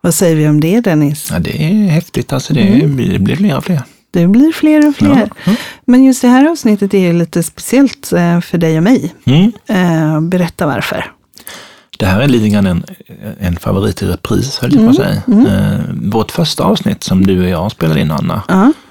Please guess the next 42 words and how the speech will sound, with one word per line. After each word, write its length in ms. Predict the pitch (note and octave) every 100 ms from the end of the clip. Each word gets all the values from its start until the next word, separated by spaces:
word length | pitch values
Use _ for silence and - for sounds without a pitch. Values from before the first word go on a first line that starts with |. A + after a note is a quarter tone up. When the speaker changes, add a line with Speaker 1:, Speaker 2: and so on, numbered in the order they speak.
| _ _ -
Speaker 2:
för 260 | G2 F#2 - -
mer 200 | F#2+ F2+
än 100 | G#2
ett 80 | G2+
år 140 | G2
sedan 180 | G#2+ G2+
är 60 | G2+
det 60 |
väl 120 | F#2+
nu, 240 | G2 F2+ F2+ -
Speaker 1:
Mm. 260 | G2+ G2+ -
Speaker 2:
eh, 60 | F2+
någonstans 460 | F#2+ G2 G2 F#2
avsnitt 320 | - F2+ F2
femton, 640 | - - G#2+ G2 - B2 F#2+ - -
där 60 | F#2+
vi 60 |
Speaker 1:
Ja. 60 | F#2
Speaker 2:
pratade 440 | - G2 - D#2 D#2
om 240 | F2+ E2 -
coaching, 600 | - E2+ D2+ - E2 D2+
rådgivning 720 | D#2 F2 E2 E2 C#2 C#2 D#2
och 120 | D#2+
terapi. 760 | - D#2+ D#2+ - - F#2+ C3 A2 _
Speaker 1:
Just 360 | E3 E3 E3+ -
det. 100 | C4 -
Speaker 2:
Hur 60 |
hänger 280 | D#2+ D#2+ F2+
det 80 | F2
ihop? 240 | F2 - - -
Speaker 1:
Ja. 240 | - D#3 D#3 - _ -
Speaker 2:
Och 100 | E2
det 100 | A#2+
är 80 | B2+
ju 80 |
faktiskt 460 | - G#2 - - -
det 140 | -
avsnittet 760 | - F#2+ - - - - - -
som 500 | - - G1+ G1+ - - A#1 C2+ D#2 D#2+ - - - -
statistiken 1000 | - F2+ - - - - - C3+ B2+ F2+
på 160 | G2+
vår 220 | F#2+ F2+